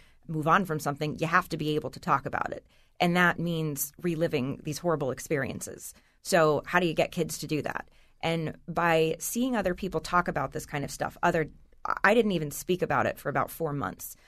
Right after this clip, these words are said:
But just the daily, hearing other people, it makes you realize this isn't this shameful secret that nobody can talk about. It doesn't have to be in, you know, whispers to a therapist here and there. Like, it happens. There's an expression we used to hear, like,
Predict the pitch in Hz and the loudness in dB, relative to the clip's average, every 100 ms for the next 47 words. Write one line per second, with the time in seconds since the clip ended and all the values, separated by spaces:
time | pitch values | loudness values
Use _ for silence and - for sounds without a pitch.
0 | _ _ 190 190 247 277 - 240 208 202 | _ _ 0 4 2 2 0 2 2 2
1 | 190 185 196 208 214 180 180 180 170 156 | 0 -2 0 2 2 2 0 -2 -4 -2
2 | 160 175 180 - 190 165 156 156 - 156 | -2 -2 -4 -2 2 2 2 -2 -2 -4
3 | - 180 202 180 - - 160 175 202 190 | -2 -4 -2 -4 -4 -2 -2 0 -2 -4
4 | 160 160 151 - 151 143 147 180 185 196 | -6 -4 -6 -4 -4 -2 -2 -4 -4 -4
5 | 170 147 147 151 143 143 - - - 156 | -2 -2 0 4 4 2 -4 -14 -4 0
6 | 165 175 175 180 185 180 170 165 160 - | 2 2 -2 -2 -2 0 0 0 -4 -12
7 | _ - 151 151 160 175 - 165 156 160 | _ -4 -2 0 0 -2 0 2 2 -2
8 | - 156 160 - 156 165 160 160 156 160 | -2 0 2 -2 -2 0 0 -2 -4 -4
9 | 156 156 151 147 156 151 147 - _ _ | -2 -4 -4 -4 -2 -2 -4 -8 _ _
10 | _ _ _ - 175 285 - 98 - - | _ _ _ 0 4 4 2 -4 -6 -14
11 | - _ _ _ - - 160 156 151 165 | -18 _ _ _ -20 -8 -2 0 0 -2
12 | 151 - 170 170 156 165 165 156 156 165 | -2 2 4 2 -2 -2 -2 0 2 2
13 | 147 | 0